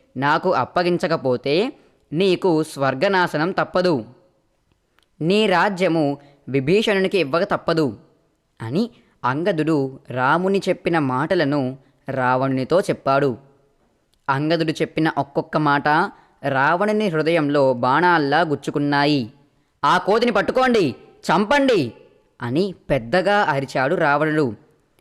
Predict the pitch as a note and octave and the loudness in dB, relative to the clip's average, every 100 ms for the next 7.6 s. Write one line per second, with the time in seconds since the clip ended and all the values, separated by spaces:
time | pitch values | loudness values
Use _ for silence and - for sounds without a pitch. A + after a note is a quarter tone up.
0 | _ - B2 C3 C3+ C#3 D3+ - - _ | _ -10 -6 -2 0 0 0 -2 -8 _
1 | - C#3+ - F3+ E3 D#3 G3+ D#3+ D3 E3 | -6 -4 -2 -2 0 -2 0 0 0 0
2 | - D#3 D#3 D3 C#3 C3+ - C3 D3 D3+ | -4 -4 0 0 -2 -6 -6 -4 -2 -2
3 | D3 G3+ D3 C3 - - E3+ F#3 G3 D3+ | -2 -4 -4 -6 -4 -4 0 0 0 -2
4 | E3 D3+ D3 D3 D3 A#2+ - _ _ _ | -4 -2 0 0 0 -2 -8 _ _ _
5 | _ _ _ E3+ F#3 A#3 F#3 E3 F3 C#3+ | _ _ _ -2 0 0 0 2 2 0
6 | C#3+ A2+ C3 B2+ C3 B2 D#3 F#3+ C3 C#3 | -4 -4 0 0 0 0 2 2 2 2
7 | F3+ G#3 F#3 F3 F3+ | 2 2 0 0 -2